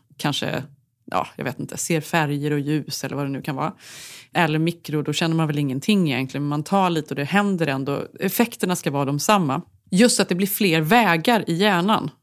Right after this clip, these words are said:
Man öppnar upp och det blir liksom helt andra anslutningar som gör att man, eh, som sedan också håller i sig.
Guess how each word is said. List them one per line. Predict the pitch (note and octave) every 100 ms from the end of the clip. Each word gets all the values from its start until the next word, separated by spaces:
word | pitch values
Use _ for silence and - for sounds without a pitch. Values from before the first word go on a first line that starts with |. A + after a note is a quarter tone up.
| _ -
Man | F3+ F3+
öppnar | - G3+ - G#3 G3+
upp | C4 - -
och | F3
det | E3
blir | F3
liksom | E3+ E3+ E3 D#3+ D#3+
helt | D#3 E3 F#3 F3+ D#3
andra | - E3+ E3
anslutningar | F#3+ F3 C#3+ G#3+ A3 A3 F#3 D3+
som | E3+
gör | D#3
att | D3+
man, | D#3 D3 C#3+ - - - - -
eh, | - D#3+
som | - - F#3
sedan | A3 F3+ E3+
också | -
håller | D#3+ F#3 F3 G3+
i | B3+
sig. | A#3 - - D#3